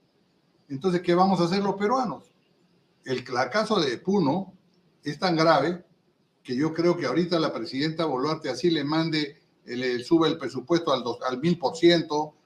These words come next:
le diga que le va a poner agua, desagüe, eso ya no va. Los puneños se han cerrado en R con R. Ellos dicen, "No, señores, acá la señora se tiene que ir".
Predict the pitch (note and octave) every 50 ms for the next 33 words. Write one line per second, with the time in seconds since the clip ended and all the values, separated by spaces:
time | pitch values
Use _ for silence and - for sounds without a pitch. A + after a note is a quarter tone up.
0 | _ - B2+ B2+ B2+ D#3 F3 E3+ - - C3 B2+ C#3+ D3+ D3 D3 D3 D3+ D3+ D#3
1 | E3 E3+ E3+ D#3+ D#3 D3+ C#3 C3+ C3 B2+ - F3+ F3+ F3+ F3+ F3+ F3 - F3+ E3+
2 | E3 E3 E3+ F3 E3+ E3 E3+ E3+ D3+ - - - _ _ _ _ _ _ _ _
3 | - B2+ C3 B2+ - C#3+ C#3 D#3 E3+ F#3+ F#3+ F#3+ F#3+ F3+ C#3+ C#3 C#3 D#3+ E3+ E3+
4 | - - D#3+ C#3+ C#3+ D3+ F3 F3 E3+ F3 F#3 F#3+ F#3+ - - _ _ _ _ _
5 | _ - C3 C3 B2+ E3 F#3+ G3+ F#3 F3+ G3 F#3+ F#3+ D#3+ C#3+ E3 F#3+ F#3+ E3+ C#3+
6 | B2+ B2 C3 D3+ D3+ D3+ E3+ E3+ D#3 D#3 C#3+ D#3 F3+ F#3 - E3 D#3+ F3 F3+ E3
7 | C#3 C3 C3 C3 - E3+ F3 E3 - D3 D3+ E3 F3 F3 E3 C#3 C#3 C3 - -
8 | F3+ F#3 F3+ E3+ - E3+ F#3 G#3 G3+ D3+ A2+ - -